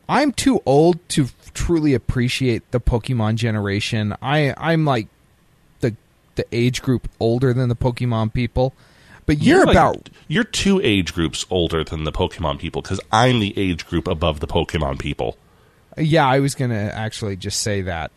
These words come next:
Speaker 1: 'cause you're probably even above the Pokemon people. But I, I'm about ten years, I think, ahead of the Pokemon phenomenon here in the U S. And so I never really got into it.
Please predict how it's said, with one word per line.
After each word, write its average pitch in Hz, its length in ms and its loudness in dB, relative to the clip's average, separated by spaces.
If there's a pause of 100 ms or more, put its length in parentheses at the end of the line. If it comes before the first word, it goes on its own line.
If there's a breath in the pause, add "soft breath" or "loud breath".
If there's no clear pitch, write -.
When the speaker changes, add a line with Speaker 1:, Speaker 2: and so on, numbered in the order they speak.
Speaker 1:
'cause 117 240 -4
you're 156 280 4
probably 107 560 -2
even 110 320 -4
above 98 380 -4
the 98 80 -8
Pokemon 92 600 -6
people. 82 380 -10 (120)
But 104 220 -4 (380 loud breath)
I, 180 160 4
I'm 240 200 4
about 185 360 4
ten 165 280 4
years, 123 320 4
I 110 100 2
think, 104 220 -2
ahead 110 260 2
of 101 120 -2
the 101 100 0
Pokemon 98 640 0
phenomenon 71 640 -4 (680 soft breath)
here 127 200 2
in 110 100 2
the 104 100 0
U 98 280 0
S. - 340 -4 (760 soft breath)
And 143 240 4
so 170 240 4
I 233 180 2
never 220 260 4
really 143 240 4
got 127 320 4
into 120 340 0
it. 90 100 -4